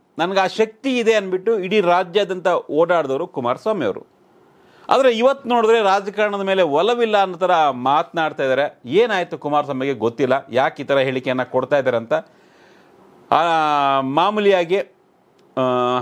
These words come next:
ಕಾರ್ಯಕರ್ತರು ಬೇಸರ ಅಂತೂ ಆಗೇ ಆಗ್ತಾರೆ ಕುಮಾರಸ್ವಾಮಿ ಅವರ ಈ ಮಾತುಗಳಿಗೆ,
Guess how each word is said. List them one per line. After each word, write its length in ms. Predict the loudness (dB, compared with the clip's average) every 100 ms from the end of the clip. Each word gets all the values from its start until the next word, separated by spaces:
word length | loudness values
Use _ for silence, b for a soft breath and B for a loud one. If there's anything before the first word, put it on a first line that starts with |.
| -6 B
ಕಾರ್ಯಕರ್ತರು 800 | -2 0 0 -2 -2 -2 -2 -6
ಬೇಸರ 420 | -2 0 0 0 -2
ಅಂತೂ 200 | 0 -2
ಆಗೇ 340 | 0 0 0
ಆಗ್ತಾರೆ 360 | -2 -2 -8 -8
ಕುಮಾರಸ್ವಾಮಿ 640 | -4 -2 -2 -4 -4 -2
ಅವರ 140 | -2
ಈ 160 | 0 0
ಮಾತುಗಳಿಗೆ, 720 | 0 0 -2 -6 -2 -2 -2